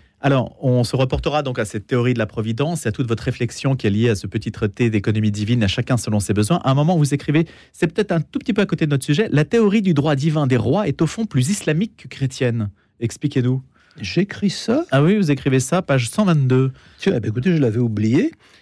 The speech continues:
Speaker 2: Euh, ce qui est amusant, c'est que cette théorie du droit divin des rois, que les imbéciles, terme là aussi j'emploie avec une nuance péjorative, considèrent comme une théorie médiévale,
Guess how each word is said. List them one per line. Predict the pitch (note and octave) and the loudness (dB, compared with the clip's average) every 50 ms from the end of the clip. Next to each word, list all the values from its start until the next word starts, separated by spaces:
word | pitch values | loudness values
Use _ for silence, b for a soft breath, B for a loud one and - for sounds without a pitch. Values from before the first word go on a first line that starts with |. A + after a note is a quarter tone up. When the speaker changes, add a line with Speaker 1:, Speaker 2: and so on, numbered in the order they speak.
| b b - | b b -2
Speaker 2:
Euh, | C3 C3 C3 A#2+ | 0 2 2 0
ce | A2 - | -2 -2
qui | - - | -2 -2
est | B2+ - C#3+ | -2 0 -2
amusant, | B2 A2+ A#2 A#2+ D3+ B3 C#4+ | -2 -2 -2 0 0 -2 -2
c'est | - - E3+ - | -2 -4 -4 -6
que | - - | -6 -4
cette | - D3 C3+ - - - | -4 -4 -4 -4 -6 -4
théorie | - D3+ C#3 C3+ B2+ B2 C3+ D3 C3+ A#2+ A2+ - - | 0 0 2 2 2 0 0 0 0 0 -2 -6 -8
du | A2+ A2 G2 G2 G2+ A2 A2 A2 | -8 -8 -8 -4 -2 0 0 0
droit | G#2+ A#2 F#2 A2 C3 B2+ | 0 0 0 0 0 0
divin | A#2 A2+ G#2 F#2+ G#2 G2+ | -2 -2 -2 -2 -2 -2
des | F#2+ F#2 E2+ D#2 D2 | -2 -2 -4 -6 -6
rois, | - G#2+ D#3 G3 A#3 C4 C#4 - _ _ - | -2 0 0 2 2 0 -2 -4 _ _ -6
que | - D3 | -2 0
les | C3+ C3+ C3 A2 G#2 G2 G2+ F2 - F2+ | 2 2 2 0 0 -2 -2 -4 -4 -6
imbéciles, | E2+ D2+ D#2 - - - - B2+ A#2 - - - - - - - - | -8 -8 -8 -8 -8 -2 0 2 2 2 0 -6 -14 -18 -18 -18 -6
terme | - C#3 B2 A#2 G2+ F2+ - - | -2 -2 -2 0 -2 -6 -8 -8
là | - G#2+ G2+ G2 | -6 -4 -4 -4
aussi | F#2+ - - - G#2 | -4 -6 -6 -4 -4
j'emploie | F#2 F#2+ F2+ F2 - - G#2+ | -4 -4 -6 -8 -4 -4 -2
avec | F2 D#2+ D#2+ D#2+ - - | -2 -2 -4 -6 -6 -4
une | F2 F#2 | -2 0
nuance | F2 G2 G2 - | 0 -2 -2 -2
péjorative, | - A2 G2 G#2 A2+ C#3 A2+ - G3 F#3 E3 B B B B B B B B B | -4 -2 -2 0 0 0 0 2 2 2 2 B B B B B B B B B
considèrent | _ - B2+ - - B2+ B2+ D#3+ D#3 - | _ -4 -2 -2 0 2 2 0 0 0
comme | - A#2+ A2 | 0 0 0
une | A2+ A2+ A2 G#2 | 2 0 0 -2
théorie | - - B2 B2 A#2+ A2+ A2 G#2 F#2 B2 B2+ A#2 G#2 | 0 0 2 2 4 4 2 2 2 2 2 2 2
médiévale, | F#2 G2+ A2+ A2+ F#2+ E2 F#2+ A2 G2 F#2+ G3 B3 C4 A3 D3 | 2 2 2 2 0 0 0 0 2 2 2 2 0 0 -4